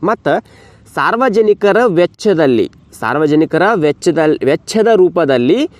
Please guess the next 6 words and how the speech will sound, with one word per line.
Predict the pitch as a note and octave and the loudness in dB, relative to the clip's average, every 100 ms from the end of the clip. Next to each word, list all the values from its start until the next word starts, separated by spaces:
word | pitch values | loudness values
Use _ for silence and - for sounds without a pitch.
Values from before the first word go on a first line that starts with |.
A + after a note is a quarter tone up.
| - - - | -20 -20 -6
ಈ | C#3 D3+ | 0 0
ಸರ್ಕಾರವೇನು | - C#3+ C#3 - G3 A3+ G#3+ G3+ | 0 -4 -4 -4 -4 -2 0 0
ಮಾಡ್ತದೆ, | F#3+ F3 E3+ B3+ E3+ | 0 -2 -2 -2 0
ಜನರಿಗೆ, | C3+ D#3 G3 G#3+ G#3+ A3+ C4+ B3 | 0 0 2 0 2 2 2 0
ಜನರಿಗಾಗಿಯೇ | C#3 C#3+ F3 G3+ F#3+ F#3+ F#3 F#3+ G3+ | -4 0 2 2 2 0 0 2 2
ಮತ್ತು | F3+ A3+ - A3 | 0 -4 -2 -2